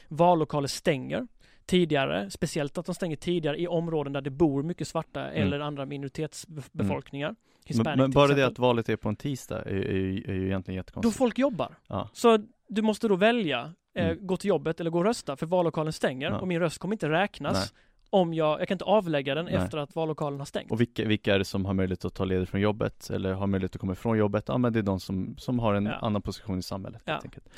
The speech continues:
Speaker 2: Så det, systemet, man kan säga att det blir ju bättre än nittonhundrasextiofem. Man tar bort, eh, ansvaret, eh, från, liksom, delstatsnivå, eller man måste få tillstånd från federal nivå.
Speaker 1: Mm.
Speaker 2: Nittonhundrasextiofem, allt är frid och fröjd.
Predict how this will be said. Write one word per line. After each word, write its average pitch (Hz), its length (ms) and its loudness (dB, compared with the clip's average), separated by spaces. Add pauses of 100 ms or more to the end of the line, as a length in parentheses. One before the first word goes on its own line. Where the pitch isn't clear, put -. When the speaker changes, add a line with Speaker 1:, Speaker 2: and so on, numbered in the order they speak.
(280)
Speaker 2:
Så - 100 0
det, 123 300 2
systemet, 135 760 2 (260)
man 120 120 2
kan 123 80 4
säga 123 120 4
att 113 80 -4
det 123 80 4
blir 123 140 2
ju 120 60 8
bättre 135 340 4
än 120 60 6
nittonhundrasextiofem. 123 920 0 (280)
Man 107 300 4
tar 113 140 2
bort, 117 360 2
eh, 104 160 2
ansvaret, 98 680 2
eh, 95 440 0
från, 95 480 0
liksom, 98 280 -4
delstatsnivå, 107 1040 0
eller 101 160 -2
man 104 140 2
måste 101 200 -6
få 101 120 -6
tillstånd 104 420 -4
från 98 280 -4 (180)
federal 110 500 6
nivå. 104 340 4 (200)
Speaker 1:
Mm. 151 160 -6
Speaker 2:
Nittonhundrasextiofem, 110 1040 0
allt 101 200 -2
är 95 40 -4
frid 98 160 0
och 98 60 0
fröjd. 120 340 4